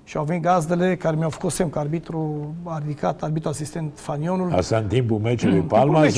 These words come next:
Speaker 1: meciului.
Speaker 2: după?
Speaker 1: În timpul meciului.
Speaker 2: Au intrat pe teren?
Speaker 1: Au intrat și am fluierat sfârșitul meciului. Neajan era, a fost mult prea tare atunci și au scăpat cu o sancțiune mică. Am oprit meciul, să fii sănătoși. Federația a protejat.
Speaker 2: Bine.
Speaker 1: Prin, uh, Neajan, uh, care probabil că a intervenit.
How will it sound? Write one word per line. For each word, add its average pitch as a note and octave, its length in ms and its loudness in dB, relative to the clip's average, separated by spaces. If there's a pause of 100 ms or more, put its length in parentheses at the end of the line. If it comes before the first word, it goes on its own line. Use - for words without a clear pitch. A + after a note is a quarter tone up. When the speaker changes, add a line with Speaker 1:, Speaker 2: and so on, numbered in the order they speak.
Speaker 1:
meciului. C3+ 120 4
Speaker 2:
după? F#2 340 2 (440)
Speaker 1:
În E3 100 -6
timpul G#3+ 220 -4
meciului. E4 220 2 (100)
Speaker 2:
Au - 40 -2
intrat B2+ 280 4
pe A#2+ 80 2
teren? A2 360 0
Speaker 1:
Au G#3 80 -2
intrat A3 320 -2
și - 180 -10
am G3+ 100 -2
fluierat A3 320 -2
sfârșitul F#3+ 360 -10
meciului. G#3+ 440 -8 (680)
Neajan F3 340 0
era, F#3 240 6
a F3 60 4
fost D#3+ 220 -2
mult E3+ 160 0
prea C3+ 160 -4
tare C#3+ 220 -4
atunci C#3+ 340 -6
și D3 160 -4
au D3 60 -4
scăpat D3 360 -6
cu - 80 -10
o - 20 -8
sancțiune D3 440 -6
mică. C#3 240 -6
Am E3+ 80 0
oprit F#3+ 260 0
meciul, F#3+ 280 -2
să E3+ 100 -6
fii F3 140 -4
sănătoși. D#3 800 -8 (1120)
Federația - 500 -4
a - 40 0
protejat. D3 680 -4 (460)
Speaker 2:
Bine. G3 240 4
Speaker 1:
Prin, G#3 180 4
uh, F3+ 320 2
Neajan, F3 680 0
uh, E3+ 260 0
care D#3 320 -2
probabil D3+ 400 -4
că - 80 -8
a D3+ 40 -4
intervenit. C#3+ 560 -4